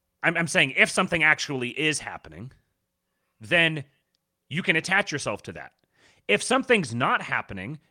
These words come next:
you can attach yourself to something that looks like it's happening, and you can actually make it start happening. There's something that I, I was gonna go into,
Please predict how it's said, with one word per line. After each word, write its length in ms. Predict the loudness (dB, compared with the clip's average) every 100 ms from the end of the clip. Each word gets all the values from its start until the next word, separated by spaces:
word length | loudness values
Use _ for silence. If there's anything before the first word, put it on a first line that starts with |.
| _
you 220 | -2 -2
can 140 | 2
attach 420 | 0 2 4 4
yourself 300 | 2 0 0 0
to 80 |
something 320 | -2 0 0 0
that 140 | 0
looks 300 | 0 -2 2
like 180 | 0 0
it's 120 | -4
happening, 440 | -2 -2 0 0
and 80 | 0
you 100 | -2
can 140 | 0 2
actually 380 | 2 2 0
make 260 | 6 6 6
it 80 | -2
start 240 | -2 -4
happening. 380 | -4 -10 -10 -20 _ _ _ _ _ _ _ _ _ _ _ _ _ _ _ _ _ _
There's 200 | 2 4
something 380 | 4 2 2 0
that 160 | 2 0
I, 420 | 2 2 2 0 -6 _ _ _ _ _ _
I 60 | -4
was 100 | 0
gonna 160 | 0
go 240 | 4 4 6
into, 640 | 2 -2 -2 0 -2 -6